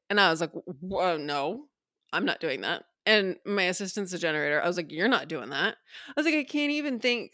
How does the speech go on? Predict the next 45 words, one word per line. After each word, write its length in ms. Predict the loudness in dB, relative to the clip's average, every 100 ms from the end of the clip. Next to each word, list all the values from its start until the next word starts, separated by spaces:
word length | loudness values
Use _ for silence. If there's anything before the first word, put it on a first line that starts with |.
| -2
of 480 | 0 0 -2 -6 -10 _ -6
paying 320 | 0 0 0
somebody 480 | -2 -2 -2 -2 -4
to 140 | -8 -6
do, 60 | 0
no 180 | 4
one, 220 | 4 2 2
there's 200 | 0 2
no 100 | -2
human 340 | -2 -4 -4
who 100 | -6
should 160 | -6 -6
have 160 | -4
to 100 | -4
do 160 | -4 -2
that." 200 | -2 -6 -10 _ _ _ _ _ -20 -20 -8
So 200 | -2 0
we 160 | 0 0
know, 140 | 2
like, 180 | 2 2
"Okay, 260 | 0 0 0
not 240 | -2 -2
that. 180 | -2 -2
It's 160 | -6 -6
not 200 | -6 -6
time." 500 | -10 -12 -14 -16 -18 _ _ -20 -20 _ _ _ _ _
And 400 | 4 6 6 2 -2
remember 640 | 2 2 4 4 2 2 2
that 360 | 4 2 0 -8 _ _ _ _ _ 0
in 160 | 2
all 260 | 2 2 0
things. 460 | -2 -6 -6 -8 -6
As 220 | -4 0
you're 120 | 2
looking 260 | 2 0 0
at 160 | 0
something 240 | 0 0 0
and 80 | 0
you're 100 | 0
like, 200 | -2 -4 _ _ _ 6
"Oh, 500 | 12 12 12 12 10
this 160 | 4
feels 220 | 0 -2 0
really 220 | 2 2
hard." 480 | 2 2 4 2